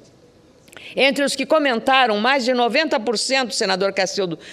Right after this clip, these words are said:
se posicionaram contra a pec, eh, trinta e sete, que atribui exclusividade de investigação às polícias federal e civil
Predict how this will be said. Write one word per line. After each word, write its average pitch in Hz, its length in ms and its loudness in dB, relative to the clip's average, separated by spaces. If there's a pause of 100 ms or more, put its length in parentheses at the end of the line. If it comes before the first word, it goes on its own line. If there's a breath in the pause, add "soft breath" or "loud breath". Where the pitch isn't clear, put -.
se - 220 -2
posicionaram 269 840 0
contra 302 580 0
a 202 40 0
pec, 254 540 -2 (240 loud breath)
eh, 214 280 4
trinta 277 340 0
e 220 60 0
sete, 254 540 0 (240 loud breath)
que 254 180 2
atribui 254 560 2
exclusividade 254 1080 -2 (200)
de 170 480 -2 (120)
investigação 226 1000 0 (260 loud breath)
às - 260 0
polícias 240 840 -2 (220)
federal 214 520 2
e 220 40 0
civil 214 500 -2